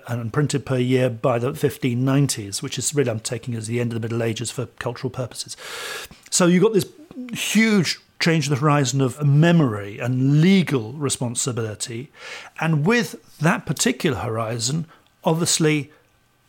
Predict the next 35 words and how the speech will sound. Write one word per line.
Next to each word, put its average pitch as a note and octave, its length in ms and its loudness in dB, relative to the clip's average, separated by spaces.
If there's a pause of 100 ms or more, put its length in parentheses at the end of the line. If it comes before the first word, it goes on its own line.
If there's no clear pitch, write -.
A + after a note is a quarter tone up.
(220)
how F#3+ 260 2
much F#3 400 2
you D#3+ 60 0
can C#3 120 -6
expect - 480 -4
people C#3 300 -2
to - 180 -2
obey B2+ 340 2
the B2 140 -2
law C3 500 2 (380)
changes. - 640 -8 (560)
And D#3 220 0 (280)
as A#3+ 200 2
we D#3+ 100 4
all D3 80 6
know, C3+ 220 4
that's, D3+ 240 -2
it's, F3 160 -8
uh, F3+ 100 -2
hugely D3+ 480 -2
down A#2+ 340 0
to A#2+ 280 -4
the B2 160 -4
change B2+ 260 -2
of B2 60 -8
the A2+ 60 -8
twelfth B2 340 -2
and B2+ 80 -6
thirteenth A#2 460 -4
century A#2+ 440 -4
and G#2+ 140 -6
the, A2 80 -4
the B2+ 140 -4
great B2 220 -2
king A2+ 380 -2